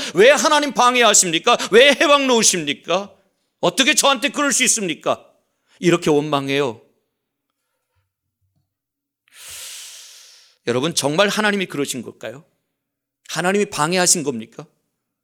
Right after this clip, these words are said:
그렇지 않습니다. 그런데도 이렇게 반응하는 사람들이 이 많아요. 그렇다면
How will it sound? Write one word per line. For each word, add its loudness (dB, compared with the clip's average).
그렇지 -14
않습니다. -12
그런데도 -4
이렇게 -8
반응하는 -12
사람들이 -12
이 -14
많아요. -18
그렇다면 -6